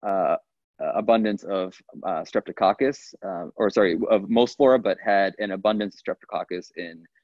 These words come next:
the patients that had benign, uh, vocal fold disease. So where are we in terms of understanding how the microbiome impacts our health?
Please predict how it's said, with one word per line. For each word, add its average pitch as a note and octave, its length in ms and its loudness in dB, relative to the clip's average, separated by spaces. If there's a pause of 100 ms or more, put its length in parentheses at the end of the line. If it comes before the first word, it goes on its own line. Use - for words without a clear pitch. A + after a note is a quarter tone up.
(160)
the - 100 -10
patients F#2 260 0
that - 140 0
had F2 300 0
benign, F2 580 -6 (260)
uh, A1+ 180 -8
vocal G2+ 280 0
fold C2 220 -4
disease. - 420 -18 (1900)
So - 240 4 (1080)
where D3 240 6
are F3 140 8
we D3 280 8
in B2 80 -2
terms B2 260 -6
of F#2 80 -12
understanding A2 480 -2
how G2+ 580 0 (180)
the A#2+ 60 -8
microbiome G2 600 -4
impacts F#2 400 -8
our E2+ 100 -12
health? - 240 2